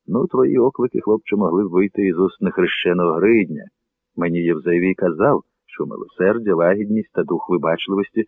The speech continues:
це християнські чесноти. Видко таки добре Добриня каже, що вино одне, тільки чарки різні». По хвилині спитав знову: «А маєш ти, хлопче, ворогів?» Ворогів не маю.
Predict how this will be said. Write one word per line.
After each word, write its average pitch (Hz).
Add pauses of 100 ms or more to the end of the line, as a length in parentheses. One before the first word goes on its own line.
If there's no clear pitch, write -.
(460)
це 82
християнські 101
чесноти. 101 (480)
Видко 104
таки 139
добре 143
Добриня 85
каже, 101
що 85
вино 82
одне, 95
тільки -
чарки -
різні». 87 (480)
По 92
хвилині 120
спитав 110
знову: 87 (440)
«А 69
маєш 117
ти, 139
хлопче, -
ворогів?» 139 (500)
Ворогів 80
не 110
маю. 76